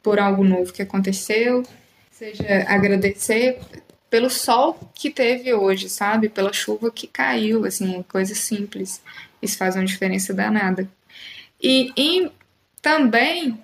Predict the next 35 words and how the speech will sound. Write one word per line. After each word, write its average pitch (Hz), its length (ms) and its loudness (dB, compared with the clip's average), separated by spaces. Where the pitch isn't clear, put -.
né, 226 360 -2
aprendi 226 720 2
e 320 40 -2
comecei 233 500 0
a 214 60 -2
vivenciar 214 640 0
a 214 100 0
importância 233 640 0
da 320 360 -2
oração, 226 680 -2
do 220 160 4
orar, 185 520 2
né? 196 180 0
Então, 202 240 -6
quando 202 140 -12
você - 100 -12
falou, 190 300 0
você 196 160 -4
entende 202 340 -2
que 208 80 -6
Deus 190 560 0
sempre 220 420 -2
esteve 190 320 -2
com 202 120 -8
você, 202 300 0
mesmo 226 260 0
quando 214 120 -8
você 208 100 -4
achou 202 260 -4
que 202 80 -8
não 196 80 2
estivesse. 202 640 -2
É, 202 720 2
eu, 285 380 2
vinda 247 580 0